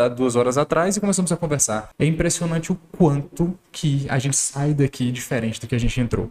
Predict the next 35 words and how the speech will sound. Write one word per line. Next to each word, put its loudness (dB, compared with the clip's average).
Você 0
não 4
faz 6
ideia 6
do 6
quanto 0
que 0
eu, 4
que -4
eu 4
gostei 0
dessa 0
conversa, 0
do -2
quanto -2
que 0
eu, 2
que -2
eu, 2
foi 0
proveitoso 0
pra 0
mim -2
conversar -2
com -12
você, -2
ouvir 0
suas 0
experiências, -2
desde 4
a 4
hora 2
que -2
você 0
chegou. 2